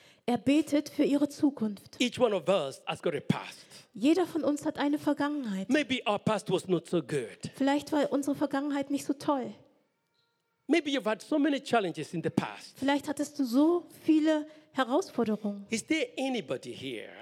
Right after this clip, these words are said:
Speaker 1: Gibt es hier irgendjemanden,
Speaker 2: who really has never had a challenge in life?
Speaker 1: der noch nie eine Herausforderung hatte in seinem Leben?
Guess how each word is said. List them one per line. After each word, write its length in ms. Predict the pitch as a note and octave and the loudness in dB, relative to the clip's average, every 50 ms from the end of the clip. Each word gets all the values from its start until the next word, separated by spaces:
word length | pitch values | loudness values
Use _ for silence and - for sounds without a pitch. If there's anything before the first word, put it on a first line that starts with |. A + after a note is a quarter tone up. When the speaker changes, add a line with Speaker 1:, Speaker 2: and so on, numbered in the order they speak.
| - - | -8 -4
Speaker 1:
Gibt 160 | - B3 - | -4 -2 0
es 120 | C#4+ C4+ - | -2 -2 2
hier 200 | - C#4+ C4+ - | 2 2 4 4
irgendjemanden, 800 | - C#4 D4+ E4 D#4 C#4+ - - B3 B3+ C4 C#4 C#4 C#4 D4 D#4 E4 - - | 4 2 2 2 -2 -4 -2 -2 0 0 0 0 -2 -2 -4 -4 -6 -8 -8
Speaker 2:
who 200 | - C#4 C#4+ C4+ B3+ A#3 A3+ A#3+ | -4 -4 -2 -2 -4 -6 -4 -2
really 480 | C4 C4+ C4+ C4 B3 A3+ G3+ F#3+ F#3 - | 0 0 0 0 -2 -2 -4 -4 -6 -6
has 160 | F#3 D#3+ - | -8 -8 -4
never 400 | E3+ F3 F#3 E3+ F3 D3+ C3+ - | -2 -2 0 0 -2 -4 -6 -8
had 160 | - C#3 C#3 | -8 -8 -6
a 80 | C#3 B2+ - - | -6 -8 -8 -12
challenge 560 | - - - - D#3 D3 B2+ A#2+ G#2+ G#2 - B2 | -18 -16 -10 -6 -4 -4 -4 -4 -8 -10 -10 -10
in 100 | G#2+ G2 | -10 -10
life? 380 | G2+ F#2 F2 E2+ E2+ E2+ - - - - - - - | -12 -16 -18 -18 -18 -20 -20 -20 -20 -20 -8 -2 0
Speaker 1:
der 120 | C4 C4+ | 2 2
noch 260 | C#4 C#4 C4+ C#4 - | 2 2 0 0 -2
nie 260 | C#4 C#4 D#4+ G4 B4 - | 0 2 2 2 2 2
eine 200 | - C4 C4 B3+ | 0 0 0 0
Herausforderung 840 | B3+ B3 A3+ A3+ B3+ A4+ A4+ - - - - A3 G#3 G#3+ G#3+ - - | -2 -2 0 2 2 0 0 -2 -2 -2 0 0 -2 -2 -6 -6 -6
hatte 200 | A#3 - - G#3 | -6 -4 -4 -6
in 100 | A3 G#3+ | -6 -4
seinem 220 | F#3 G#3 G#3 G#3 | -4 -4 -4 -4
Leben? 320 | G#3 G3+ G#3+ G#3 G#3+ B3+ | -2 -2 -2 -2 -2 -4